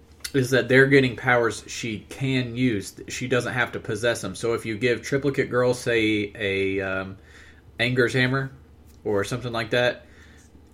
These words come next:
they will get all the abilities and powers that said relic or resource gives her, because she can use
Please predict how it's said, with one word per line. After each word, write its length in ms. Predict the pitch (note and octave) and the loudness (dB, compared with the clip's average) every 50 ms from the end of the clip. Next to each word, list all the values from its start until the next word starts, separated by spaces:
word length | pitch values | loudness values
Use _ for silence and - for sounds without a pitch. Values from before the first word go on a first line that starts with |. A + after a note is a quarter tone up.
| - - - | -20 -18 -4
they 200 | A#2 B2+ C3 C#3 | 2 6 8 8
will 140 | C3+ C3+ C3 | 8 8 6
get 320 | C3 C3 A#2+ - - - - - | 6 6 6 4 4 -2 -4 0
all 180 | A#2+ B2 A#2+ | 2 2 2
the 120 | A2+ A#2 A2 | 2 0 0
abilities 640 | G#2 G#2 A2+ A#2+ A#2+ A#2 A2+ A2 A2+ A2+ A2 G2+ - | 0 0 0 2 2 2 2 2 0 -2 -4 -6 -8
and 460 | - - A2+ G#2+ G#2 G2+ G2+ G2 - - - | -10 -8 -8 -6 -6 -6 -6 -10 -12 -16 -14
powers 380 | - - A2+ G#2+ G2+ G2+ G2+ G2+ | -6 -2 -2 0 0 0 -2 -2
that 400 | A2+ G#2 F#2+ F2+ - - - - - - - - - - - - - - - - | -2 -2 0 -2 -2 -6 -10 -18 -20 -20 -20 -20 -20 -20 -20 -20 -20 -20 -20 -14
said 520 | - - - - A#2+ A2 G#2+ G2+ F#2 F#2+ | -10 -6 -2 0 0 2 0 0 -2 -2
relic 340 | G#2 G#2+ G#2 G2 G2 - G#2 | -2 0 0 0 0 -2 -2
or 80 | G2 | -2
resource 460 | F#2+ G#2 G#2 G#2 - G2+ F#2+ F#2 - - | -2 -2 -4 -4 -4 -4 -6 -6 -6 -6
gives 260 | - G2 E2+ E2 - | -6 -6 -6 -6 -6
her, 160 | - F#2 F2 | -6 -8 -6
because 420 | F2 F#2 F#2 - G2+ F#2 F2+ - | -6 -8 -8 -6 -6 -6 -6 -8
she 260 | - - - A2+ G2+ E2+ | -8 -8 -6 -6 -6 -6
can 380 | E2 - A#2+ C3 B2+ A2+ G#2+ G2+ | -6 -4 -2 0 0 0 0 -2
use 440 | F#2+ F2+ E2+ E2 E2+ - - - | -4 -4 -4 -4 -6 -8 -12 -18